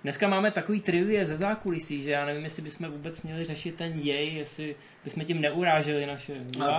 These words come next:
Speaker 2: tak jako jenom pro jistotu rychle, eh, elitní škola pro námořní letce, kde se logicky sejde strašně moc egomaniaků, protože když můžete pilotovat, eh, stíhačky za desítky milionů dolarů, tak musíte být trochu magor.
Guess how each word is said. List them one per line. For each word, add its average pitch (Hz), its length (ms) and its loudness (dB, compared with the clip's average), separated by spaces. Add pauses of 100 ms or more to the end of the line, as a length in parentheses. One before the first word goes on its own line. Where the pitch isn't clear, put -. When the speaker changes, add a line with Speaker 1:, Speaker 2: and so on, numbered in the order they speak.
Speaker 2:
tak - 100 0
jako 160 240 8
jenom 160 200 10
pro 156 120 4
jistotu 147 380 2
rychle, 147 560 4 (440)
eh, 139 40 4 (560)
elitní 160 380 6
škola 156 340 4
pro 147 300 4
námořní 139 540 6
letce, 143 680 4
kde 143 160 0
se 156 120 0
logicky 131 400 2
sejde 135 240 2
strašně 131 360 -2
moc 143 240 -4
egomaniaků, 143 840 4
protože 135 400 4
když 123 220 0
můžete 127 380 0
pilotovat, 131 600 2 (540)
eh, 131 580 4
stíhačky 123 540 2
za 135 100 6
desítky 131 480 2
milionů 131 440 4
dolarů, 127 300 4
tak 127 180 -2
musíte 127 260 0
být 123 200 2
trochu 143 320 2
magor. 120 440 2